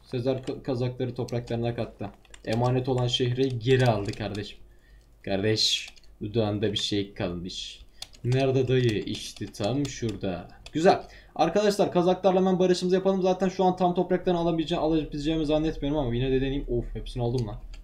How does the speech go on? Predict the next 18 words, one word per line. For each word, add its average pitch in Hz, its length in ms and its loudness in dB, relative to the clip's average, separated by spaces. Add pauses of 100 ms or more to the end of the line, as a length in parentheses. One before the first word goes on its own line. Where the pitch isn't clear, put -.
(640)
Tamam. 120 300 -4 (120)
Güzel, 120 280 4
güzel, 127 300 0
güzel. 127 340 0
Gayet 151 300 0
güzel. 98 240 -8 (480)
Şimdi 190 180 -4
askerlerimizi 190 500 2
şöyle 196 180 6
toplayalım. 202 340 0
Zaten 185 260 2
ekonomimiz 180 460 2
kaldırıyor, 165 420 2
görüyorsunuz 123 420 0
ki, 120 100 -6
bu 113 40 -8
kadar 123 240 0
askeri. 131 360 -2